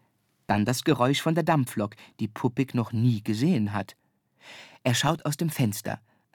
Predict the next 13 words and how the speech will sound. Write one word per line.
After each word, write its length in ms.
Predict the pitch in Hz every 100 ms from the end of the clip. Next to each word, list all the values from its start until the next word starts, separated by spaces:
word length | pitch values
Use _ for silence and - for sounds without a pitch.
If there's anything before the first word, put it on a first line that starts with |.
| -
Eine 220 | - 143 147
alte 260 | 165 170
Dame 460 | 143 151 185 127 110
winkt 280 | 143 151 -
mit 160 | 127
einem 200 | 135 135
Regenschirm. 720 | 131 175 117 101 104 101 101 - - _ _ _
Es 220 | 170 156 151
nieselt. 500 | 123 104 98 - - _ _ _ _ _ -
Der 180 | 151 143
Zug 320 | - 131 -
fährt 240 | - 156
ab. 220 | 110 -